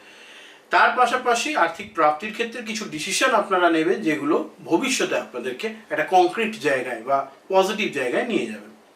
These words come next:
তাহলে আপনারা কি প্রস্তুত এই পুজো অনুষ্ঠানের পর নভেম্বর মাসে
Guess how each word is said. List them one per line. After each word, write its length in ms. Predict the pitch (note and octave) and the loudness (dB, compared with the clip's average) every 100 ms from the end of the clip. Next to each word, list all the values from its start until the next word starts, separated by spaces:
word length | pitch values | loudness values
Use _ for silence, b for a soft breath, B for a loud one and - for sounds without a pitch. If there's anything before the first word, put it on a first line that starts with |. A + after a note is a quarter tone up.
| B B B B B B - | B B B B B B 2
তাহলে 160 | G#3 | 6
আপনারা 340 | A3+ G#3 A#3 A#3+ | 6 4 4 2
কি 100 | B3+ | 0
প্রস্তুত 680 | - F#3+ A3+ - B3+ - - - _ _ _ _ _ _ _ _ _ _ - | -2 0 0 0 -2 -2 -6 -20 _ _ _ _ _ _ _ _ _ _ -6
এই 440 | D3 C#3+ C3+ A2 - - | -2 -2 -4 -10 -16 -8
পুজো 380 | D#3 D#3 E3 D#3 | -6 4 6 6
অনুষ্ঠানের 600 | C#3 D3+ - E3 C#3+ C3 - | 4 -2 -2 0 0 -2 2
পর 300 | C#3+ D#3 E3 D#3 - _ _ _ _ _ _ B2+ | 6 8 6 2 -12 _ _ _ _ _ _ -10
নভেম্বর 480 | B2+ C3 C3 C3+ | -8 -6 -4 -2
মাসে 500 | C3 B2+ - C3+ A#2+ | 0 -2 -2 -4 -6